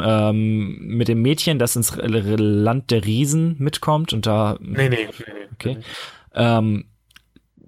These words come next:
Speaker 1: der ist tricktechnisch auch hervorragend, aber ich musste bei Tarkin die gesamte Zeit an diesen Riesen denken. An den B F G.
Speaker 2: Okay.
Speaker 1: Das war so, hm, irgendwie,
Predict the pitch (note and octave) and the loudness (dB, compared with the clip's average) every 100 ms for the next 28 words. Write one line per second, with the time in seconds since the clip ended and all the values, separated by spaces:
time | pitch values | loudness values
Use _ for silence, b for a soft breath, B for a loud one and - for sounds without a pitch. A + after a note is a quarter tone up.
0 | B1 - C#3+ B2 C#3 E3 G3+ - A#3+ - | -20 -8 -4 2 2 2 0 0 -2 0
1 | F#3+ F#3 F#3 G3+ - - A#2+ D#3 - A#2+ | -2 0 2 2 -2 -2 0 0 -2 -4
2 | - F#3 G3 G2 G2 D3 F3+ - B2+ D3 | 0 0 2 2 0 0 -2 0 0 2
3 | C3+ C3 D3+ - B2+ A2+ - E3 F#3 D#3+ | 0 0 0 2 0 0 0 0 0 -2
4 | A#2+ G#2+ A2+ D3+ G3 - D3 D#3 A#2+ A2 | 0 0 0 0 -2 0 0 0 0 0
5 | G2 F#2+ B2 A3+ F#3 G#2 F#2+ F#2+ - G2+ | 0 0 2 2 2 2 2 0 -2 -8
6 | - _ _ _ _ - A2 A2 A2 A2+ | -10 _ _ _ _ -2 0 2 2 2
7 | G#2 - C#3+ D#3 - B B B - G#2+ | 2 -2 -2 -2 -4 B B B -4 -2
8 | - C3 A#2+ A#2 A2+ A2+ B B B B | 2 2 2 4 4 2 B B B B
9 | - - A2+ G#2+ B B B B B B | -12 -2 0 0 B B B B B B
10 | B B B _ C#3+ D#3+ F3 D#3+ E3 | B B B _ 2 4 4 4 2